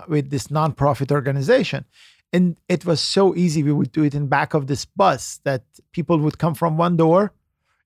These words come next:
And this is, like, in villages. You go there and these guys who have, like, more than, like, six, seven kids,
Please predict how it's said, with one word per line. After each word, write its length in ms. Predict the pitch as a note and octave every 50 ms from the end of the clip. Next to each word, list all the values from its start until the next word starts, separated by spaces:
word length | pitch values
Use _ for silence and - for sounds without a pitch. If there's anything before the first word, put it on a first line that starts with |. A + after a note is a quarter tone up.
| _ -
And 120 | E3+ E3
this 200 | D3 E3+ D#3 C#3
is, 80 | F3+ E3
like, 180 | E3+ D#3+ -
in 140 | D3+ C#3 C#3
villages. 680 | D3+ G3 A3 G#3+ D#3+ - - D3 - - - _ _ _ _ _ _ _ _ _ _
You 100 | E3 E3
go 280 | D3 C3 E3+ F#3+ G#3 G#3
there 340 | D#3+ D3+ C#3 C3+ C#3 C#3+ - _ _ _
and 280 | C#3+ C#3 C#3 C#3 D3+ - _ -
these 260 | C3+ D#3+ D#3+ D3+ C3
guys 380 | - - D#3+ D3 C#3+ C#3 C3
who 100 | - -
have, 160 | D#3 D3 C#3+ D3
like, 160 | D3 C#3 -
more 180 | C#3 D3+ D3+
than, 160 | D3 C#3+ C#3+ C3+
like, 160 | C3+ B2+ -
six, 220 | - E3+ D#3+ -
seven 300 | - - C#3 B2 C3 A2+
kids, 560 | G#2 - A#3 A#3+ G3+ D3+ C#3 B2+ - _ _